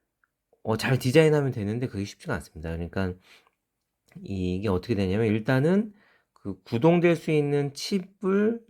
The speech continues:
일단은 이렇게 이 수율이 좋지 않아도 그거를 만들어 놓고 그 다음에 그거를 기본적으로 해서 이제는 뭐 수율을 잡아가는 거거든요. 그러니까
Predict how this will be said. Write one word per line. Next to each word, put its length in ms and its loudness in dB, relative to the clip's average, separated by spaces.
일단은 1200 2
이렇게 600 0
이 140 -6
수율이 400 4
좋지 260 -2
않아도 600 0
그거를 400 2
만들어 380 0
놓고 480 -6
그 140 -2
다음에 580 0
그거를 340 4
기본적으로 800 -2
해서 260 0
이제는 800 -2
뭐 100 -4
수율을 400 2
잡아가는 800 -2
거거든요. 500 -8
그러니까 480 -6